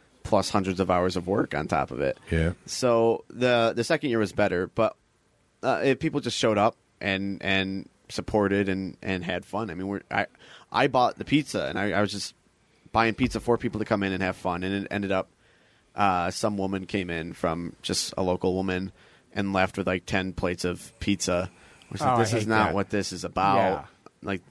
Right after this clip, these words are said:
Speaker 1: have a slice and enjoy the atmosphere, but don't, I'm
Speaker 3: Oh,
Speaker 1: not
Speaker 3: I
Speaker 1: feeding
Speaker 3: d-,
Speaker 1: your
Speaker 3: I have
Speaker 1: family.
Speaker 3: not, I have not heard that story. I am gonna find her.
Speaker 1: <laughs> Yeah.
Speaker 3: Oh, I hate people like that.
Speaker 1: And ju-, ju-,
Speaker 3: I
Speaker 1: she
Speaker 3: hate you.
Speaker 1: just walked,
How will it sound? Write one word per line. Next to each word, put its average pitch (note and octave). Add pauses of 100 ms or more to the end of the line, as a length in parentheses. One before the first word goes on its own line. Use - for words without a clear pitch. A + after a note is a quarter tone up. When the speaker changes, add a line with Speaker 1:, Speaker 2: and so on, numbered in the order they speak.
(120)
Speaker 1:
have G#2
a G2+
slice G#2
and F#2+
enjoy G2+
the G2
atmosphere, F#2
but F#2
don't, G2 (760)
I'm -
Speaker 3:
Oh, -
Speaker 1:
not A2+
Speaker 3:
I C3
Speaker 1:
feeding B2+
Speaker 3:
d-, A2
Speaker 1:
your G#2+
Speaker 3:
I -
have - (180)
Speaker 1:
family. - (120)
Speaker 3:
not, -
I A#2+
have D#3
not D3
heard B2+
that A#2
story. F2+
I B2
am E3+
gonna A#2+
find F#2+
her. C#2
Speaker 1:
<laughs> -
Yeah. B2 (120)
Speaker 3:
Oh, D3
I D3
hate C#3+
people A2+
like E2+
that. C#2
Speaker 1:
And B2+
ju-, D#3
ju-, C#3+
Speaker 3:
I -
Speaker 1:
she G2
Speaker 3:
hate -
you. E2+
Speaker 1:
just B2+
walked, B2